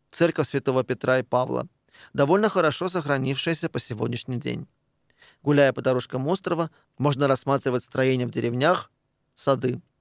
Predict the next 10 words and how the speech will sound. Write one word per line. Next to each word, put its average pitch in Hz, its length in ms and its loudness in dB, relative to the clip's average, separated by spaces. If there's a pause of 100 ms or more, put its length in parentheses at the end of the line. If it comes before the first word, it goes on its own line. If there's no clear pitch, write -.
(1300)
К - 60 -20
сожалению, 190 500 4
нет 185 200 2
возможности 175 540 0
пригласить 139 520 0
посетить 123 380 -4
молельню 139 440 2
староверов 139 580 0
на 123 120 -6
Пересары 120 600 -6